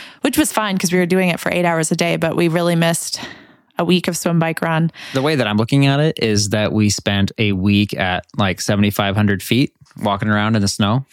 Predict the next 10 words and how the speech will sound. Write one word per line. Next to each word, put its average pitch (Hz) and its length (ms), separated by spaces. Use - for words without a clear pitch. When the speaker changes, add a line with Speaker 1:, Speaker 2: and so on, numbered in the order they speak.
Speaker 2:
all 110 160
day 107 160
long. 123 240
So 123 180
we're 135 240
extremely, 123 920
like, 107 220
baseline 101 840
aerobic, 98 640
like, 95 200